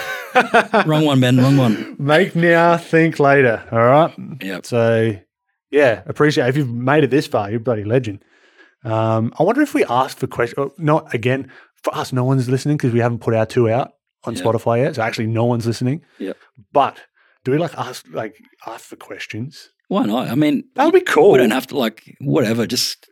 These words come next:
Speaker 2: just send
Speaker 1: Do
Speaker 2: us
Speaker 1: what you
Speaker 2: stuff.
Speaker 1: want. Send us some,
Speaker 2: Send us
Speaker 1: send us
Speaker 2: stuff.
Speaker 1: whatever you
Speaker 2: We'll,
Speaker 1: want.
Speaker 2: we'll read anything
Speaker 1: Or maybe
Speaker 2: you
Speaker 1: not
Speaker 2: send
Speaker 1: whatever
Speaker 2: us.
Speaker 1: you want, but yeah, you
Speaker 2: We'll
Speaker 1: know.
Speaker 2: read literally everything you send us.
Speaker 1: Yeah.
Speaker 2: So.
Speaker 1: I'm hoping it's only a few of 'em. Imagine <laughs>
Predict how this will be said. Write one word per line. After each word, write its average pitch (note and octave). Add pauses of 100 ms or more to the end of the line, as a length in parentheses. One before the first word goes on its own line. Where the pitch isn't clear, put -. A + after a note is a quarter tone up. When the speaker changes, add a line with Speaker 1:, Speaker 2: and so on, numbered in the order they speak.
(120)
Speaker 2:
just -
send C4
Speaker 1:
Do C#4+
Speaker 2:
us F4
Speaker 1:
what F4
you D#4+
Speaker 2:
stuff. A3+
Speaker 1:
want. G3
Send B3+
us A#3
some, A3+
Speaker 2:
Send D3+
us D3
Speaker 1:
send G#3+
us -
Speaker 2:
stuff. G#3
Speaker 1:
whatever G#3
you G3
Speaker 2:
We'll, F3+
Speaker 1:
want. F3+
Speaker 2:
we'll G#3
read F#3
anything D#3
Speaker 1:
Or F3+
maybe F3+
Speaker 2:
you D#3+
Speaker 1:
not D3+
Speaker 2:
send G#2
Speaker 1:
whatever B2+
Speaker 2:
us. A#2
Speaker 1:
you A2
want, B2
but B2
yeah, B2+
you A#2+
Speaker 2:
We'll C#3+
Speaker 1:
know. D3+
Speaker 2:
read C#3+
literally B2
everything G2
you F2
send -
us. -
Speaker 1:
Yeah. A#3
Speaker 2:
So. E2+ (760)
Speaker 1:
I'm G#2+
hoping A#2
it's A2
only A2
a G#2
few A2+
of G2+
'em. G#2 (680)
Imagine B2+
<laughs> -